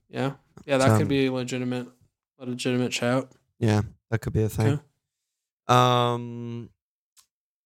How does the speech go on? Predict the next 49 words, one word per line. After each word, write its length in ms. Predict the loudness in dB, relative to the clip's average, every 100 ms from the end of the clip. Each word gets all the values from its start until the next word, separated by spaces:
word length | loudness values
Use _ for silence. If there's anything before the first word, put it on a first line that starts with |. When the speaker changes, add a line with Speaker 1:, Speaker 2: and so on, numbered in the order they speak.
| _ _ _ _ _ _ _
Speaker 2:
you 80 | 0
know, 60 |
we 100 | 0
got, 240 | 2 2 0 -2
we 80 | 2
got 160 | 4
more 180 | 4 2
Burnley 380 | 4 2 2 2
questions. 520 | 2 2 2 2 4
I 80 | 4
think 180 | 4 2
that's 200 | 2 0
just 320 | -4 -6 -8 -4
gonna 160 | -2
keep 220 | 0 0
happening 520 | 2 2 2 0 -2 -2
this 200 | -2 0
week 180 | 0
'cause 200 | 0 0
they're, 340 | 2 4 2 0
they're 140 | 0 2
marched 380 | 2 0 0
to 60 | 2
relegation, 680 | 2 2 2 0 0 -2 2
but 180 | 2
they 120 | 4 4
have 280 | 6 4
the 80 | 0
double 300 | 2 2 2
this 240 | 0 -2 0
week. 140 | 0
They 80 | 2
have 100 | 4
at 200 | 4 4
Brighton, 260 | 4 4 4
home 160 | 2
Spurs, 400 | 2 4 4 2
and 80 | 0
then 120 | -4
they 80 | -4
have 100 | -6
a 60 | -4
double 360 | 0 2 4 2
in 100 | 2
twenty-seven 680 | 0 0 0 0 2 0
at 220 | 0 -2
Palace, 380 | 2 4 4 0
home 140 | -4 -4
Leicester. 720 | 2 2 0 0 2 2